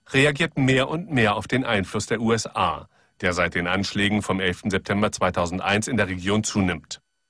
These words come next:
Bei dem Gipfeltreffen der Organisation im Juni zweitausendfünf war der wichtigste Beschluss eine gemeinsame Erklärung zur Befristung der amerikanischen Militärpräsenz in Zentralasien.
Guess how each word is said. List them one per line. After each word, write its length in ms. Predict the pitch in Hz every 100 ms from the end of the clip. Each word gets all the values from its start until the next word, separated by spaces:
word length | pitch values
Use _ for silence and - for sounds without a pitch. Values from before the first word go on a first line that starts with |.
| _ _ _ _ _ _ _ _
Bei 100 | 131
dem 180 | 131 117
Gipfeltreffen 600 | 180 - 180 - 120 117
der 120 | 117
Organisation 840 | 101 101 101 101 - - 143 208
im 100 | 123
Juni 320 | 107 120 117
zweitausendfünf 800 | 110 113 107 107 101 - 156 208
war 80 | 135
der 160 | 120 110
wichtigste 480 | 160 - 175 - 156
Beschluss 380 | 147 123 120
eine 160 | 143 147
gemeinsame 480 | 139 123 120 135 143
Erklärung 680 | 143 - 120 113 101 - - _ _ _
zur 140 | - 143
Befristung 600 | 147 - 139 - - 110
der 100 | 131
amerikanischen 680 | 127 139 139 117 98 - 117
Militärpräsenz 760 | 113 113 104 92 90 87 87
in 100 | 107
Zentralasien. 880 | - 104 - 95 - 92 82 78 73